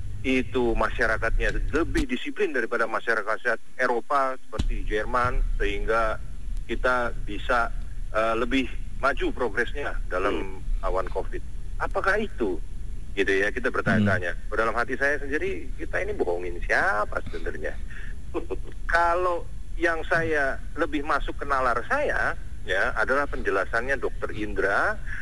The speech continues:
Speaker 1: Saya lupa nama belakangnya siapa, yang kemarin juga menjadi narasumber El Sinta juga, yang mengatakan bahwa sebenarnya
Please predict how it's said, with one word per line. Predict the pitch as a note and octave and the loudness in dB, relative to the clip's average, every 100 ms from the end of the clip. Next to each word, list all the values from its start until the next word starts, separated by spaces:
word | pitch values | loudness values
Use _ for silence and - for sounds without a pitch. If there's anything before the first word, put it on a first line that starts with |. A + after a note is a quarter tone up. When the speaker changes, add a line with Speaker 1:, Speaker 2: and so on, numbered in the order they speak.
| - - - | -2 -2 0
Speaker 1:
Saya | G2+ | 0
lupa | F2+ G#2+ | 0 0
nama | G#2 G#2 | 0 0
belakangnya | F#2 F2 G2+ G#2+ G2 | 0 0 0 -2 0
siapa, | G2+ F2+ A#2+ | 0 2 0
yang | C3 | 0
kemarin | - F2+ F2+ F#2+ | 0 0 0 0
juga | F#2+ G2 | -2 -2
menjadi | F2+ F#2+ | 0 0
narasumber | F#2 F2+ F2+ G2 F#2+ F#2 F2 - | 0 0 0 -2 0 0 0 0
El | F#2+ | 0
Sinta | E2+ G2 F#2+ | 0 0 0
juga, | F2 E2+ A2+ - - | 0 0 0 0 0
yang | D3 E3+ | 0 0
mengatakan | F#3 G3 F#3 F3+ F#3 | 2 0 0 0 0
bahwa | D3 - F#2+ A2+ B2+ - - - | 0 0 0 0 -2 -2 -2 -4
sebenarnya | - B2+ D#3+ E3+ A#2+ B2+ | -4 -2 2 2 2 0